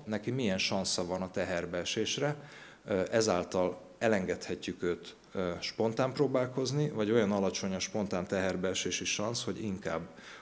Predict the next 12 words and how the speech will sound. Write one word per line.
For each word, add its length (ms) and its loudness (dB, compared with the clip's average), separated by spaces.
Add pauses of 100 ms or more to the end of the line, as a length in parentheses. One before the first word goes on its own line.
a 60 -6
mesterséges 760 0
megtermékenyítési 1160 -4
eljárások 640 -2
felé 340 -4
irányítjuk. 680 -10 (1700)
Néhány, 640 4 (340)
ö, 280 0 (1700)
esre 360 4
guideline-t 720 2
szeretnék, 920 0
ö, 200 -2